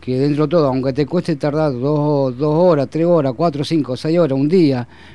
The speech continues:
pero no tenés que pagar nada. En cambio, si vas a otro lugar, te deja morir, porque no tenés para pagarlo. Acá te aguantás dos, tres horas.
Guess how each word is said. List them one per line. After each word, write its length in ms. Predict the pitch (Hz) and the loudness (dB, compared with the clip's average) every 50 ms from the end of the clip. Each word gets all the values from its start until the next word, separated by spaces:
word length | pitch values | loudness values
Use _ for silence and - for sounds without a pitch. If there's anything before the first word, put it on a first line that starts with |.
| - - | -12 -6
pero 340 | - 127 120 123 120 120 117 | -6 -4 -2 -2 -2 -2 -2
no 120 | 127 131 | -4 -4
tenés 200 | - 127 131 127 | -4 -6 -6 -6
que 60 | 123 | -6
pagar 280 | 110 120 120 120 117 110 | -6 -6 -6 -6 -6 -8
nada. 360 | 107 98 90 85 82 80 78 - - - - - - - - - - - - - - - - - - - - - | -10 -12 -14 -16 -18 -20 -20 -20 -20 -20 -20 -20 -20 -20 -20 -20 -20 -20 -20 -20 -20 -20 -20 -20 -20 -20 -14 -12
En 80 | 113 | -10
cambio, 260 | 107 - 135 139 147 147 | -6 -2 0 0 0 0
si 160 | - - 139 | -2 -2 -2
vas 240 | 135 139 131 - 139 | -2 -4 -4 -4 -6
a 60 | 139 | -6
otro 180 | 139 - 139 | -6 -4 -4
lugar, 320 | 156 160 156 147 147 139 131 120 - - - - | -2 0 0 0 -2 -2 -6 -10 -18 -20 -20 -14
te 100 | - 117 | -10 -8
deja 220 | 120 131 127 - 135 | -8 -8 -8 -8 -8
morir, 260 | 147 156 165 156 139 - _ _ _ _ _ - - - - - - - - - - - - | -8 -8 -8 -10 -12 -14 _ _ _ _ _ -20 -20 -20 -20 -20 -20 -20 -20 -20 -20 -16 -12
porque 220 | 117 113 104 110 | -10 -8 -8 -6
no 120 | 117 123 | -6 -8
tenés 220 | 107 - 120 117 113 | -8 -8 -10 -10 -10
para 200 | - 110 107 107 | -12 -12 -14 -12
pagarlo. 400 | 113 120 120 113 104 - 98 - - - _ _ - - | -12 -14 -14 -14 -16 -18 -20 -20 -20 -20 _ _ -20 -14
Acá 220 | - 104 - 139 131 | -14 -10 -8 -8 -8
te 100 | 117 123 | -6 -6
aguantás 340 | 120 123 123 - 139 135 | -6 -6 -6 -6 -4 -4
dos, 220 | 127 127 143 151 143 | -4 -2 -2 -2 -4
tres 180 | - 123 127 | -4 -4 -4
horas. 260 | 143 156 147 127 117 | -4 -4 -4 -6 -8